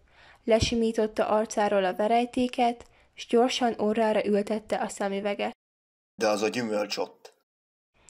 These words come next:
Speaker 1: mondta. Újra körülnézett a nyiladékban.
Speaker 2: Azt hiszem, az a gyümölcs.
Speaker 1: Megigazította a szemüvegét, hátat fordított Ralphnak,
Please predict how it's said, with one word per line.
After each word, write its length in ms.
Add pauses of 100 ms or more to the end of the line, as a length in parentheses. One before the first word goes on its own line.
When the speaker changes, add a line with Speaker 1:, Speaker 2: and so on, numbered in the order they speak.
(160)
Speaker 1:
mondta. 640 (560)
Újra 300
körülnézett 680
a 40
nyiladékban. 760 (840)
Speaker 2:
Azt 240
hiszem, 280
az 100
a 60
gyümölcs. 600 (880)
Speaker 1:
Megigazította 880
a 60
szemüvegét, 840 (280)
hátat 400
fordított 560
Ralphnak, 600